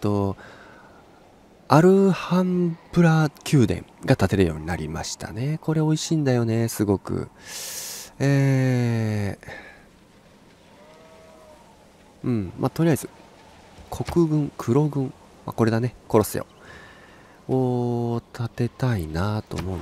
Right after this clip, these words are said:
だけど、えーっと、とりあえずここでいいよ。はい。よし。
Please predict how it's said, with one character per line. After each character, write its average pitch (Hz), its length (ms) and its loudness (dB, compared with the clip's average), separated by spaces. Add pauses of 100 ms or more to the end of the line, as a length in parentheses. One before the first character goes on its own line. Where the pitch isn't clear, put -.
だ - 60 -14 (120)
け - 120 -12 (100)
ど、 - 140 0 (760)
え 127 300 -4
ー 120 40 -8
っ - 80 -20
と、 123 80 -12 (1040)
と - 80 -10
り 135 40 -6
あ - 0 -
え - 20 -6
ず - 80 -14
こ - 120 -14
こ - 140 -10
で 92 80 -8
い 92 40 -6
い - 20 -8
よ。 - 80 -4
は - 240 -2
い。 - 1300 -10
よ 151 80 2
し。 - 380 -4